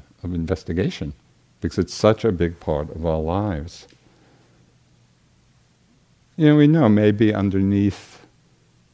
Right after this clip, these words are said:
feelings of anger, you know, we, we're aware of that. But if we don't look deeper, if we don't see, well, what, is there something underneath that? Maybe there are feelings of hurt,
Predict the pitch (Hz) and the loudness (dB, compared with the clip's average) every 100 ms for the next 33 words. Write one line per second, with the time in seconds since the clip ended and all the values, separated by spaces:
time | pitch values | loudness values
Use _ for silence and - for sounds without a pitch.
0 | _ - 107 98 104 90 87 101 107 87 | _ -2 2 4 2 0 2 4 4 2
1 | 78 80 90 82 85 82 92 92 92 101 | 0 -2 -4 -2 -2 -2 2 2 4 6
2 | 98 92 78 104 95 65 - _ _ _ | 6 4 4 6 6 2 -6 _ _ _
3 | - 95 101 107 110 104 95 - 78 156 | -4 0 2 4 2 2 0 0 4 4
4 | - 71 73 73 95 98 95 92 90 - | 4 -2 -4 -8 -6 -2 -2 -2 -4 -8
5 | _ _ _ - 104 85 113 139 139 127 | _ _ _ -12 -8 -8 -8 -8 -4 -6
6 | - - - - _ _ - - 175 170 | -6 -12 -18 -20 _ _ -8 4 6 10
7 | 151 - 123 87 90 90 95 85 87 76 | 8 8 2 2 -2 0 0 0 -2 -2
8 | - 76 71 71 - - _ _ _ _ | -6 -6 -6 -8 -16 -20 _ _ _ _
9 | _ - 98 95 95 101 101 - 117 117 | _ -2 0 2 2 2 2 0 0 2
10 | 113 131 - - 180 - | 2 -2 -4 -2 -2 -2